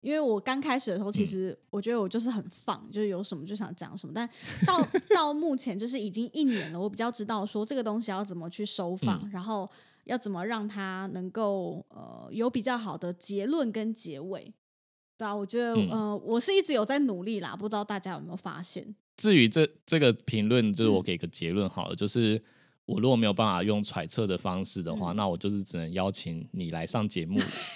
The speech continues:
Speaker 1: 哎。
Speaker 2: 这样我就可以知道，我就可以知道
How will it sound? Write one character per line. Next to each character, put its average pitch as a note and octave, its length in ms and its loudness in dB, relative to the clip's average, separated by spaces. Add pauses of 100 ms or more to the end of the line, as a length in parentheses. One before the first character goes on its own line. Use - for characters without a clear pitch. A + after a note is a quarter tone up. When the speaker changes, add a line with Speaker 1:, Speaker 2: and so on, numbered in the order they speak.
Speaker 1:
哎。 - 160 -4 (720)
Speaker 2:
这 - 40 2
样 E3+ 100 10
我 C#3 60 12
就 D3 100 10
可 D3+ 100 12
以 B2 40 12
知 - 120 -6
道， C3 180 8 (360)
我 A#2 60 -2
就 D3 100 6
可 E3+ 80 10
以 - 20 6
知 A#2+ 140 2
道 B2 340 8